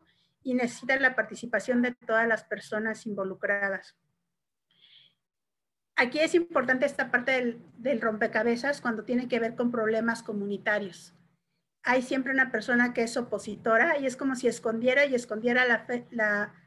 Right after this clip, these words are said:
la ficha para terminar todo un paisaje muy hermoso. Y mientras no dé la ficha, siempre la gente se siente incompleta. Pero, ¿qué hay que hacer aquí? Hay que hacer un cambio de percepción.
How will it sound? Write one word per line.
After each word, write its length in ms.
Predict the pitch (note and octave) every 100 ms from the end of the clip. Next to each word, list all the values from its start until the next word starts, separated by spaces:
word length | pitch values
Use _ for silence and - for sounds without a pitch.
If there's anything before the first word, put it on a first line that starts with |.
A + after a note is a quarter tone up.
| _ -
la 180 | B3
ficha 360 | A#3+ D#4 - F#4 C5 _ _ _ _
para 260 | C4 B3 A#3+
terminar 480 | C4 C4 C4+ C#4+ C#4+
todo 160 | C#4+
un 140 | D4 C#4+
paisaje 560 | B3+ A#3+ - B3 B3+
muy 240 | C4 B3 B3
hermoso. 460 | A#3+ A#3+ B3 - - _ _ _ -
Y 100 | B3
mientras 520 | B3+ C4 B3 A#3+ A#3
no 200 | C4+ D#4+
dé 120 | F#4+
la 140 | E4+
ficha, 560 | D#4 D4 - D4 G#4 - _ _ _ _ _ _ _ _
siempre 340 | C4+ C4+ D4
la 140 | C#4 A#3
gente 280 | B3+ B3 B3+
se 120 | A#3+
siente 300 | B3+ A3+ A#3
incompleta. 760 | A#3 A#3 A#3 B3 A#3+ A3 - _ _ _ _ _ _
Pero, 360 | - B3+ B3+ -
¿qué 140 | D4
hay 180 | C#4+ D4+
que 100 | D4+
hacer 240 | C#4+ D4 C4
aquí? 420 | B3+ C4 D4 -
Hay 180 | C4 C4
que 80 | C4+
hacer 240 | B3 C4+
un 180 | C4 B3
cambio 320 | B3+ B3+ C4
de 80 | A#3+
percepción. 720 | A#3+ G3+ - F#3 - G#3+ G3+